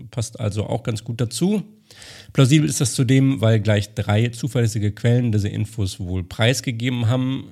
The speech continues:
Viel mehr gab's, äh, nicht zur A sieben fünf in der vergangenen Woche.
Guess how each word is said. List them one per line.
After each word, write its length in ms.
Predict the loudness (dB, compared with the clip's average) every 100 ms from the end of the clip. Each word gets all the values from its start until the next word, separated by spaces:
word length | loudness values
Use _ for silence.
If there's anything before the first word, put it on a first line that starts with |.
| -18 -18
Viel 280 | -16 -2 0
mehr 240 | 2 2
gab's, 400 | 2 0 0 -4
äh, 160 | -8 -4
nicht 260 | -4 -4 -4
zur 200 | -2 0
A 80 |
sieben 220 | 0 -2 -2
fünf 300 | -4 -4 -4
in 120 | -2
der 100 | -2
vergangenen 460 | -2 -2 0 0
Woche. 440 | 0 0 2 0